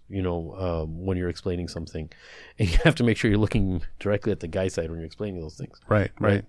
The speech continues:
Speaker 1: So that's very, very important, I think. Extremely important.
Speaker 2: But as far as any closed door meetings, has,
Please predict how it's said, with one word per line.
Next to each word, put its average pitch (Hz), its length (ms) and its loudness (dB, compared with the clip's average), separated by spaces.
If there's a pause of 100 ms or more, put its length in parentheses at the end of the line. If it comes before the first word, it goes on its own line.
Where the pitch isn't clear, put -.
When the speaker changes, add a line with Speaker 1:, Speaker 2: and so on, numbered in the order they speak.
Speaker 1:
So - 180 -4
that's 104 260 2
very, 117 220 6
very 104 160 4
important, 90 320 -2
I 85 80 -2
think. 78 240 -8 (260)
Extremely 120 380 2
important. 85 360 0
Speaker 2:
But 135 240 6 (300)
as 123 140 -4
far 123 180 6
as 113 340 2 (420)
any 123 200 6
closed 120 340 4
door 135 200 6
meetings, 95 400 2
has, 95 440 -2